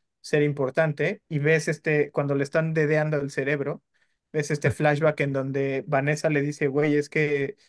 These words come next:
Speaker 1: tú ya no estás aquí, tú no estás haciendo lo que tendrías que hacer", ¿no? Entonces ese es el pedo,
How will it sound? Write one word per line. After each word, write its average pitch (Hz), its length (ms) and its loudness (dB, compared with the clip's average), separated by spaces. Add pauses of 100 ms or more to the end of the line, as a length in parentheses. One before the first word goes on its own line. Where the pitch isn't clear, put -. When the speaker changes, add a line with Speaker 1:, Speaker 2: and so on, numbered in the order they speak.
(160)
Speaker 1:
tú 160 160 0
ya 156 140 6
no 147 60 0
estás 143 280 -2
aquí, 147 580 -2
tú 147 120 -2
no 147 120 -4
estás 143 540 -6
haciendo 135 380 -4
lo 127 140 -2
que 131 100 -8
tendrías 131 400 -4
que 139 80 -4
hacer", 139 480 -4
¿no? 156 180 -8
Entonces 139 380 -6
ese 135 140 -4
es 151 80 -2
el 143 120 0
pedo, 135 300 -2